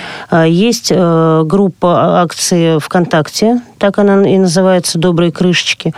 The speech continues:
Там вы можете посмотреть всех кураторов. Если вы не найдёте, вы можете там обратиться к представителям акции, допустим, к Ирине Беляевой, она вам подскажет.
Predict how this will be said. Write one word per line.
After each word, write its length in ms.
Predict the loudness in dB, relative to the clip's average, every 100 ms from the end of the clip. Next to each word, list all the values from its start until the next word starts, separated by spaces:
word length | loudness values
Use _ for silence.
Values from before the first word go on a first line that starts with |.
| -10 -16 -16 -18 -10
Там 220 | -2 2 2
вы 80 |
можете 320 | 2 2 0 -4
посмотреть 500 | -4 -2 0 0 -2
всех 240 | -2 -2
кураторов. 560 | -2 0 0 0 -2 0
Если 260 | -2 0 0
вы 140 | 2
не 140 | 2 2
найдёте, 540 | 2 2 0 0 0
вы 120 | 0
можете 340 | 2 0 -2 -2
там 180 | 0
обратиться 800 | 2 2 -2 0 -4 -2 -2 -2
к 80 | -2 -4
представителям 800 | -4 -2 0 0 0 0 2 2
акции, 340 | 0 -2 0
допустим, 440 | 0 -2 -2 -2
к 100 | 0
Ирине 240 | 0 2 2
Беляевой, 580 | 2 2 2 2 2 2
она 140 | 2
вам 160 | 2 0
подскажет. 720 | -4 -2 -2 -2 -4 -12